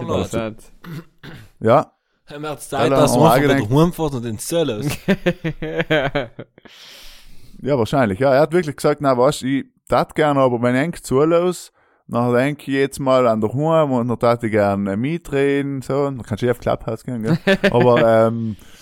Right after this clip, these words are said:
Speaker 3: irgendwie, äh, hab ich's noch, im ersten Moment haben wir eigentlich komische Aussage, weil du bist ja eigentlich da näher, wenn du ins Los und du, hä, hast ja die Connection und fühlst dich, aber irgendwie versteh ich's auch, ja.
Speaker 1: Kann ich, kann ich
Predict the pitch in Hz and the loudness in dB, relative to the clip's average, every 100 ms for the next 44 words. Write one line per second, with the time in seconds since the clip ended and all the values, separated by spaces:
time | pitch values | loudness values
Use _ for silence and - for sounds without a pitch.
0 | - - - 123 135 123 131 127 127 123 | -20 -20 -6 -4 -4 0 2 4 4 4
1 | 120 117 117 113 127 147 139 135 135 131 | 4 4 4 2 2 0 -2 0 4 4
2 | 123 123 165 147 143 147 151 135 131 131 | 4 2 2 0 -4 0 2 2 2 0
3 | 123 - 139 170 131 117 85 117 - 127 | -4 -4 -2 -2 -2 0 2 0 0 -2
4 | 113 110 - 123 - 98 107 120 104 101 | 0 -2 -4 -6 -2 -2 -2 -6 -8 -6
5 | 90 90 107 90 87 87 90 95 - 101 | -6 -2 -2 -2 -4 -6 -8 -8 -6 -4
6 | 107 101 95 92 90 92 98 110 - 98 | -4 -8 -12 -10 -10 -8 -8 -8 -6 -6
7 | - 90 - - 104 - 101 101 117 - | -6 -8 -10 -16 -18 -10 -4 -2 -2 -4
8 | - 104 - 120 - 113 104 104 107 131 | -6 -6 -2 -4 -2 0 2 2 0 -4
9 | 131 110 - 104 85 - 85 92 98 - | -4 -6 -2 0 0 -4 -10 -8 -10 -12
10 | _ _ _ _ _ _ _ _ - _ | _ _ _ _ _ _ _ _ -20 _
11 | _ _ _ _ _ _ _ _ _ _ | _ _ _ _ _ _ _ _ _ _
12 | _ 160 185 156 170 160 143 | _ -6 -6 -6 -4 -4 -6